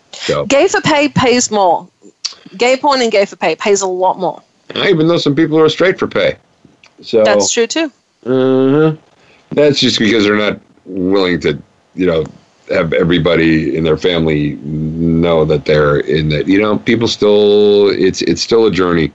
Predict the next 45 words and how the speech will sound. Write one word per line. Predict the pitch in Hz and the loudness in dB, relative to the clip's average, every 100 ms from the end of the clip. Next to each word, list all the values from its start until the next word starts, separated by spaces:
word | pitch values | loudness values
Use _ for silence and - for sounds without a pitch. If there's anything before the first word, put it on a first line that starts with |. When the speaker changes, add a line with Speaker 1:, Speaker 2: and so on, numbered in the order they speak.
| _ | _
Speaker 1:
They're | - 82 | -4 -2
just | 85 - | -2 -2
not | 87 | 0
ready | 87 85 | 2 4
to | 80 | 2
come | 80 80 | 0 -2
out | 76 | -2
to | 78 | -2
their | 73 | -2
parents. | 71 69 65 - _ _ _ - | -2 -2 -4 -8 _ _ _ -6
Speaker 2:
I | 277 302 | -2 0
know, | 277 262 247 | 2 0 -2
but | 247 | -4
it | 240 | -6
shouldn't | - 285 269 240 | -4 -4 -4 -2
be | 208 | -2
a | |
journey. | 196 175 147 175 _ _ | -2 -6 -8 -14 _ _
I'm, | 208 214 | -4 -2
I'm | 208 214 | -2 -4
sorry | - 226 214 | -2 -2 -2
to | 196 | -4
say | 208 175 | -6 -6
it | - | -4
that | 170 | -4
way. | 185 190 | -2 -2
It, | 226 - | -2 -2
this | 254 - | -2 0
shouldn't | 294 285 | 0 0
be | 247 | 0
a | 220 | 0
fucking | 220 - 196 | -2 -4 -4
problem. | 180 - 175 | -6 -2 0
Speaker 1:
No, | 254 | 2
Speaker 2:
It's | 311 | 2
Speaker 1:
it, | |
Speaker 2:
twenty | 294 196 190 | 2 -2 -4
eighteen. | 160 294 | -2 -2
Speaker 1:
it | |
shouldn't. | - 415 480 269 285 - _ | 0 2 2 2 2 -2 _
It | - 180 | -4 -2
shouldn't, | - 370 180 196 143 | 0 0 2 -2 -2
but, | 110 117 120 170 _ _ _ | -2 0 0 -2 _ _ _
you | - | -8
know, | 104 110 120 | -4 -4 -6